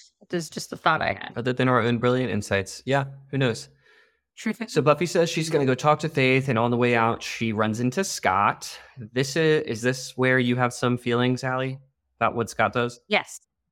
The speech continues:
Speaker 1: Yeah.
Speaker 2: Okay, so initially, Scott is good. He's like, "Wanna come to this music festival? This is gonna be the last try, I promise. I
Speaker 1: Yep.
Speaker 2: don't wanna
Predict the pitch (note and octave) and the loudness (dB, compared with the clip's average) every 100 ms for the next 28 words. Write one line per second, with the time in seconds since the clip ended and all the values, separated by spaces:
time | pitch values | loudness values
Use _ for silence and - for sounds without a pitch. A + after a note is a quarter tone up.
0 | _ - - B2+ A2 - C3 B2+ B2+ C#3 | _ -6 -4 0 0 2 2 2 4 2
1 | A#3+ A#3+ E3+ B2+ A2 G#2+ - B2+ B2+ B2 | 2 4 4 2 -2 -6 0 4 4 2
2 | B2 G#2+ G#2 G#2 - - A2+ A2 A2+ G#2 | 0 0 0 0 -2 -8 -4 -2 0 0
3 | G2 A#2 A#2+ B2+ B2 B2 A#2+ G#2 G2+ G#2 | 0 0 0 0 -2 -2 -2 -2 -2 -2
4 | - A#2+ A2+ A2 G2+ G#2+ G#2+ G#2 G#2+ A#2 | -2 -2 -2 -6 -4 -4 -2 0 0 0
5 | - A#2 A2+ A2 A2+ G#2+ A#2 - G#2+ G#2 | 0 2 2 2 0 0 -2 0 0 0
6 | A2 G#2 | -2 -4